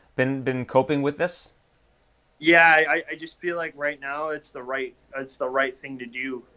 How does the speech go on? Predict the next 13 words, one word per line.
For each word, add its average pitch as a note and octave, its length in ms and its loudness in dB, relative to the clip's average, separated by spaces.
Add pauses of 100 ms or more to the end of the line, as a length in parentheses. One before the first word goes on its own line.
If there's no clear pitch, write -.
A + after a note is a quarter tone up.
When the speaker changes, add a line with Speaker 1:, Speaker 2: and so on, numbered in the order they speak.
(120)
Speaker 2:
You B2+ 140 -14
know B2 60 -8
what B2 120 -4
I B2+ 80 -8
mean? C3 280 -12
Um, A2+ 400 -2 (200)
I B2 100 -4
just - 200 -18
feel C#3 160 4
like, B2+ 300 4 (920)
I C3+ 60 -4
feel D#3+ 240 4
like C#3+ 240 4